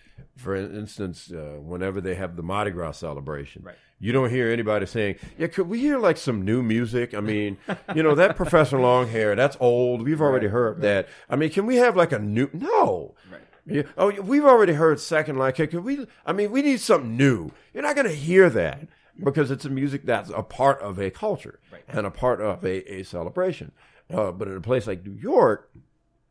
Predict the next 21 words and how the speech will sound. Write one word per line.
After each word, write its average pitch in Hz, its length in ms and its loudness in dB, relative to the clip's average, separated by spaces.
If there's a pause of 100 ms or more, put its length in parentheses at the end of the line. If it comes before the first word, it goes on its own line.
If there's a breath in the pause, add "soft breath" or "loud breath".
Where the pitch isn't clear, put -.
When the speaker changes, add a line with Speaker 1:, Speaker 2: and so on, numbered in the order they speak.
Speaker 1:
it's 101 140 -12
always, 127 380 2
"What's 113 180 -2
the 123 120 -2
next 113 240 0
thing? 104 280 -2
What's 98 200 -6
the 104 100 -8
next 90 240 -6
thing? 87 340 -6 (300 soft breath)
What's 104 200 -6
the 98 80 -6
next 92 240 -6
thing?" 90 220 -8
And 85 100 -10
so 98 300 0 (200 loud breath)
you've 127 220 -6
had 101 300 -2
music 95 400 -6
develop 92 500 0
there. - 260 -12